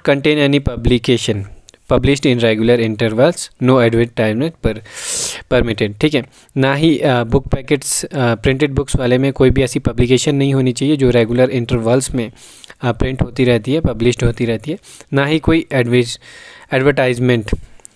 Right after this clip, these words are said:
होनी चाहिए इसमें, ठीक है। आगे है बुक पैकेट्स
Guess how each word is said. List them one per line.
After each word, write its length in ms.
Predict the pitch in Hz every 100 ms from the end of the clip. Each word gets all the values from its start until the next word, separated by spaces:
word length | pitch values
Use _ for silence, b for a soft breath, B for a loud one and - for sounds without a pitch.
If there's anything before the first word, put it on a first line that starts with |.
| -
होनी 200 | 120 117
चाहिए 340 | 107 104 104
इसमें, 280 | 101 - 120 -
ठीक 160 | 165
है। 80 | 123 - _ _ _ _ _ _ _ _ _ -
आगे 240 | 120 120 139
है 120 | 156 B B B B B B B B B _ _ -
बुक 220 | 143 165 -
पैकेट्स 600 | 143 147 135 - -